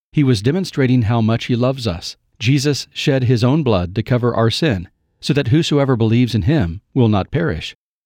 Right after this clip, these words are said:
John three, verse sixteen. This believing means that we acknowledge His right to rule over us. We voluntarily relinquish our insistence upon being our own gods and call Him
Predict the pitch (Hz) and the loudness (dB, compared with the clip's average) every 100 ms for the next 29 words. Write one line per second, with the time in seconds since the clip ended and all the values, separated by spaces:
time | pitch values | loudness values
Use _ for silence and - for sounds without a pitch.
0 | - 107 123 107 127 98 95 - 110 - | -6 0 0 2 0 0 -2 -4 -8 -4
1 | 143 87 - _ _ 120 131 - 117 113 | -4 -4 -8 _ _ -2 -2 0 -2 0
2 | 175 151 95 123 127 117 120 113 113 113 | 0 0 -2 -2 -4 0 0 2 -2 0
3 | 113 92 98 117 131 - 160 147 98 98 | -2 0 0 0 0 0 -2 -2 -2 -2
4 | 113 - 110 123 117 117 117 107 87 82 | -4 -2 2 2 4 2 0 -2 -4 -6
5 | - - _ _ 139 120 120 135 120 135 | -12 -18 _ _ 0 2 2 2 2 4
6 | 131 110 107 113 110 123 127 113 123 110 | 4 4 4 4 2 2 0 0 2 2
7 | 101 120 - 107 101 104 117 107 120 127 | 0 -2 -2 -4 -4 -2 0 0 2 4
8 | 113 107 120 123 110 113 123 87 82 - | 4 2 2 2 2 0 0 -2 -8 -16
9 | _ _ 147 123 143 117 190 180 104 107 | _ _ -6 0 0 0 0 0 0 -4